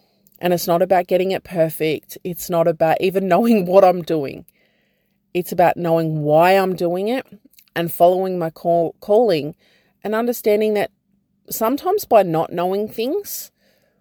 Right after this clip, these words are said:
by not having a blueprint, it means I get to figure it out in a way that works for me, in a way that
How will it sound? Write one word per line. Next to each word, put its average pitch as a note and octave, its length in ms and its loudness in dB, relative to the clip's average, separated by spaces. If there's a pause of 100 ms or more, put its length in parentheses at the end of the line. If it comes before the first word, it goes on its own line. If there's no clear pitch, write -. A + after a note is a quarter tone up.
(1000)
by F#3 240 4
not F#3 260 -2
having G3 360 -2
a G3+ 60 2
blueprint, F#3+ 640 -6 (720)
it A3+ 120 2
means A#3+ 320 2
I C#4+ 100 -2
get A3+ 220 -2
to A3 100 -2
figure G#3+ 420 -2
it G3 100 2
out F3+ 220 2
in F#3+ 100 -2
a F#3 60 -2
way F3 240 2
that E3+ 180 0
works E3 400 -2
for D#3+ 120 -4
me, D#3 420 -4 (500)
in F#3+ 140 -2
a G3 80 2
way F#3 240 6
that F#3 180 2